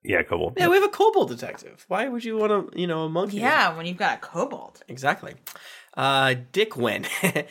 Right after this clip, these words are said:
Speaker 2: "So good. Must keep listening. I found this podcast when a coworker told me about it two years ago. I've been listening to it nonstop and cannot stop. I am all caught up and cannot wait until the next episode. Keep doing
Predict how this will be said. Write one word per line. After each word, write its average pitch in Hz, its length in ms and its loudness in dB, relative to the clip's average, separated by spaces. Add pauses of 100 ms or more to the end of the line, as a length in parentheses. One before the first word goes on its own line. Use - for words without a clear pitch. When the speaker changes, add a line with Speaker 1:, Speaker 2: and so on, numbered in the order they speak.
(200)
Speaker 2:
"So 190 240 2
good. 190 340 2
Must 156 400 0
keep 170 380 -8
listening. 117 500 -4
I 123 80 -4
found 165 280 2
this 190 120 -6
podcast 160 460 2
when 147 80 -4
a 135 60 -4
coworker 147 580 0
told 143 260 2
me 139 120 0
about 139 240 4
it 143 80 -6
two 143 120 -4
years 151 280 0
ago. 143 280 -8 (360)
I've 123 160 -2
been 131 100 4
listening 135 300 0
to 147 80 0
it 147 80 0
nonstop 147 440 0
and 156 100 -6
cannot 175 300 2
stop. - 420 0 (340)
I 139 100 2
am 143 80 4
all 175 140 4
caught 170 240 2
up 185 160 0
and 131 160 -6
cannot 165 320 0
wait 147 180 2
until 139 300 -2
the 123 80 -2
next 131 280 -2
episode. 123 400 0
Keep 156 320 0
doing 160 460 2